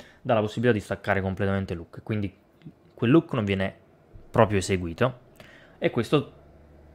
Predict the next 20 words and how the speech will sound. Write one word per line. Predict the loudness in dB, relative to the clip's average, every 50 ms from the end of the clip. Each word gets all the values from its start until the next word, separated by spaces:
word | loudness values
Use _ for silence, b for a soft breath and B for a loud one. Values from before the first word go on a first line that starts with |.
| -16 0
permette | 4 6 8 8 6 6 4 0
di | 0 4
fare | 4 4 4 4 0
ovviamente | -6 -8 -6 -2 0 0 0 0 -4
un | -10 -10
primo, | -6 -4 -4 -4 -4 -4 -6 -8 -14
nel | -20 -12
caso | -10 -8 -6 -6 -6
di | -4 -4
hook | -4 -6 -6 -8 -6 -4 -4 -4 -4 -8 -12
dove | -12 -10 -8 -8 -8
ci | -10 -10 -12
sono | -10 -6 -6 -4 -4 -4 -4 -6 -6 -8 -12 _ _ _
parecchi | -12 -8 -8 -8 -8 -8 -8
moduli, | -4 -2 -2 -2 -4 -6 -10 -12 -14 -16 _ _ _ _
non | -18 -16 -14 -14 -14
so, | -14 -14 -14
ad | -14 -14
esempio, | -14 -14 -12 -14 -12 -10 -10 -10 -8 -8 -8 -10 -12 -14 b b b b b b b b b b _
eh, | -20 -18 -16 -14 -14 -14 -12 -14 -14